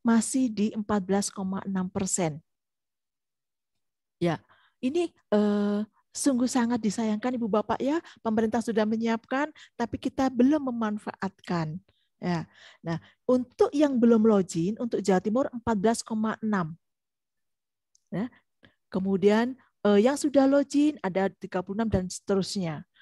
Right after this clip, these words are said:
Oke, ini adalah Jawa Timur. Sekarang kita akan langsung menuju ke fokusnya, yaitu Kabupaten Lumajang. Nah, ayo Ibu Bapak yang di Lumajang, jangan sampai ketinggalan dengan wilayah lain ya. Ayo, mulai sekarang setelah kegiatan ini,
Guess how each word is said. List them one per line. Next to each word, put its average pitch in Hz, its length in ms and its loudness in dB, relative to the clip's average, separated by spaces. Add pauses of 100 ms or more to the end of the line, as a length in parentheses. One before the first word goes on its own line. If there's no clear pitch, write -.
(100)
Oke, 175 240 2
ini 311 160 -2
adalah 202 320 6
Jawa 196 160 2
Timur. 190 400 -4 (240)
Sekarang 359 400 -2
kita 320 320 -2
akan 247 400 -2
langsung 262 160 -4
menuju 254 400 -2
ke 254 320 0
fokusnya, 240 640 -4 (240)
yaitu 247 640 0 (320)
Kabupaten 226 960 -2 (240)
Lumajang. 208 960 0
Nah, 175 400 -4
ayo 294 240 2
Ibu 240 160 0
Bapak 240 320 0
yang 254 80 -6
di 247 80 -4
Lumajang, 254 480 -2 (240)
jangan 226 320 2
sampai - 240 -4
ketinggalan 247 560 0
dengan 226 320 0
wilayah 240 320 0
lain 240 560 0
ya. - 20 -6 (300)
Ayo, 254 240 2 (160)
mulai 240 240 2
sekarang 262 320 -2
setelah 247 400 0
kegiatan 240 480 0
ini, 254 240 -4